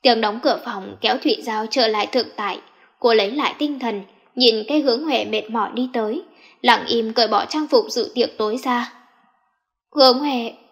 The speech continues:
có lần em về thăm nhà, có bàn với chị về chuyện sinh em bé. Chúng ta dự định khi nào thì sinh em bé?"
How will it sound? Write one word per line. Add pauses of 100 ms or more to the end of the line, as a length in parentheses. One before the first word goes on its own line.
có
lần
em
về
thăm
nhà, (120)
có
bàn
với
chị (120)
về
chuyện
sinh
em
bé. (680)
Chúng
ta (220)
dự
định
khi
nào
thì
sinh
em
bé?"